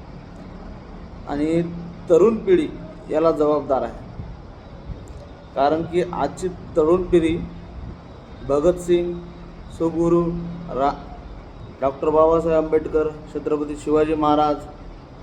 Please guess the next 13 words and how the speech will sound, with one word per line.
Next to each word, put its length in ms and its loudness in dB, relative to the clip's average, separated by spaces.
यांना 360 4
न 140 0
मानता, 500 2
यांचे 360 0
आदर्श 320 4
न 60 -4
मानता 500 2
गुंड 200 4
लोकांचे 480 4
आदर्श 400 2
मानतायत 680 -2
आणि 160 -4
त्यांना 1000 0